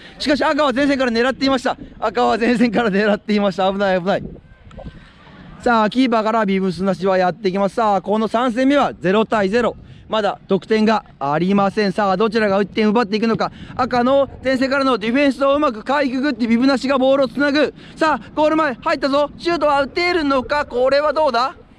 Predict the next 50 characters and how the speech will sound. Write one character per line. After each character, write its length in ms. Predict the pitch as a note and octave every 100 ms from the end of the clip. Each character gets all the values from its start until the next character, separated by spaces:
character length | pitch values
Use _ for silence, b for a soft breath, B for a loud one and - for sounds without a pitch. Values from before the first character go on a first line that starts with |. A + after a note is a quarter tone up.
| - - - B B B B -
縦、 260 | C#4+ A#3+
勝 180 | G#3+ C4
負 120 | C4
仕 80 | -
掛 100 | C#4+
け 80 | C4
て、 100 | A#3+
ク 240 | B3 D4+
ロ 220 | E4 D#4 C#4+
ス 100 | C4
流 60 | C4+ C4+ C4+ C#4
れ 100 | B3
て 100 | A#3+
シ 160 | C4+
ュ 20 |
ー 20 | A#3
ト。 160 | B3+ - B B
決 280 | - - A3+
め 180 | A#3+ A#3+
て 140 | A#3
き 120 | - -
ま 120 | D4+
し 80 | D4+
た。 160 | A#3+ G3 B B
ナ 240 | A#3 C4+
イ 80 | C#4
ス 100 | -
ク 140 | -
ロ 140 | C#4 B3+
ス 40 |
か 100 | B3
ら 100 | C4
の 100 | B3
ナ 240 | G3+ G3+ A#3+
イ 60 |
ス 160 | - A3+
ゴ 160 | B3
ー 20 | B3
ル。 140 | A3
ナ 100 | A3
イ 60 | A#3
ス 40 |
ク 60 | B3+
ロ 100 | A#3
ス 60 |
で 100 | G#3
し 60 | -
た。 200 | G3
あ 20 |
り 60 | F3+